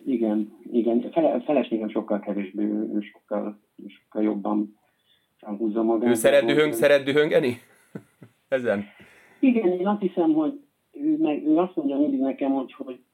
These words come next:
Speaker 1: hogy, hogy nem lehet, nem lehet els-, nem lehet ácsilani minden felett,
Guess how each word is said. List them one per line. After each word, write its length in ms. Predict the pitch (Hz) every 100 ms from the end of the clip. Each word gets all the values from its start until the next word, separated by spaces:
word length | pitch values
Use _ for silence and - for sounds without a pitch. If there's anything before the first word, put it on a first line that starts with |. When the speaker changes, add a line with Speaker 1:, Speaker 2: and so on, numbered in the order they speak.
| _ -
Speaker 1:
hogy, 460 | 117 127 123 - - _ - - - - - _ _
hogy 160 | - 131
nem 140 | 143
lehet, 360 | 123 110 107 - - -
nem 180 | 135
lehet 240 | 120 110 110
els-, 320 | 120 110 - -
nem 140 | 139 110
lehet 220 | 107 -
ácsilani 640 | 107 - - - 107 110
minden 400 | 110 107 107 104
felett, 460 | 104 110 110 123